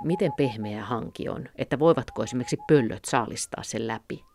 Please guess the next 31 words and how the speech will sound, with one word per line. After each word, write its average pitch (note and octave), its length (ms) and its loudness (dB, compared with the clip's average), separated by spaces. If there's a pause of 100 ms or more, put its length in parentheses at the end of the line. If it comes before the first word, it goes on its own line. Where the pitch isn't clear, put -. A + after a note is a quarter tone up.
(280)
Ja C#3 60 2
mikä D3 200 4
ylipäätään B2 640 0
on A2 120 -4
lumitilanne, - 720 -6
kuinka F3 240 0
paljon A2 280 -2
lunta B2+ 320 0
on, C3 100 2
milloin B2+ 360 0
maastoon, A#2 640 -2 (340)
metsiin B2 400 -2
ja G#2+ 80 -6
pesille G2+ 400 -6
oikein - 300 -10
pääsee. - 440 -8 (960)
Ja C3+ 160 2
ovatko F3 340 -2
tutut A#2+ 340 -8
linnut A2+ 300 -4
hengissä A#2+ 460 -2
ja A#2 60 -2
pesimävireessä, - 800 -4
miten C#3 320 -2
sirpa D3 460 -2
ja A2+ 100 -4
maaria A#2+ 560 -2 (200)
esimerkiksi - 640 -6
pärjäävät - 640 -6
tänä - 260 -4
keväänä, - 400 -4